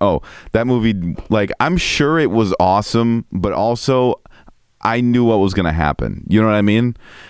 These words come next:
There was gonna be guns. There was gonna be, like, fighting, and they were probably gonna fight each other. And if they didn't, well, then oops, who gives a shit? And then they were gonna fight with each other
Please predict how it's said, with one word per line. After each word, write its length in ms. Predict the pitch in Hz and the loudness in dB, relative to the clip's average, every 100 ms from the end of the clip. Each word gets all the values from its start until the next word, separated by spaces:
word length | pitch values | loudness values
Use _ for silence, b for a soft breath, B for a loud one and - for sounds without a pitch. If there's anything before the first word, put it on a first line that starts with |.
| B B | B B
There 140 | 90 | 0
was 140 | 85 | 0
gonna 260 | - 92 120 | 0 -2 0
be 120 | 135 | 0
guns. 600 | 117 113 101 104 113 - - b b b b | 0 0 0 0 -2 -10 -20 b b b b
There 140 | 101 92 | 0 2
was 200 | 90 92 | 0 0
gonna 260 | 104 117 | 0 0
be, 220 | 104 117 | 2 2
like, 460 | 117 110 104 98 - _ - | 4 2 2 -2 -6 _ -8
fighting, 720 | - 117 104 98 92 101 117 _ b b b b | -4 -2 0 0 0 0 -4 _ b b b b
and 280 | 101 98 95 | -2 0 2
they 140 | 104 | 2
were 180 | 110 110 | 2 2
probably 460 | 98 113 123 139 139 | 2 0 0 0 0
gonna 160 | 135 | 0
fight 260 | 131 135 135 | -2 -2 -2
each 160 | 143 127 | -2 0
other. 380 | 107 110 123 - - - | 0 0 -2 -8 -12 -4
And 100 | 107 | -2
if 120 | 104 | 0
they 180 | 117 131 | 0 0
didn't, 460 | 135 127 127 131 - | 0 2 2 -2 -4
well, 160 | - 110 | 0 2
then 200 | 117 135 - | 2 0 0
oops, 320 | 117 117 - | 0 0 -4
who 240 | - - 120 | -4 0 2
gives 280 | 107 98 87 | 2 0 0
a 60 | |
shit? 380 | 98 - 117 - B B B B | -2 0 0 -2 B B B B
And 200 | 92 101 | 0 2
then 200 | 104 107 | 2 4
they 120 | 107 110 | 4 4
were 140 | 110 | 2
gonna 240 | 113 110 | 2 0
fight 420 | 107 - 110 110 - | 0 0 0 0 -2
with 260 | 110 113 98 | 0 0 0
each 240 | 85 - | -4 0
other 400 | 80 67 62 - | 0 0 -2 -6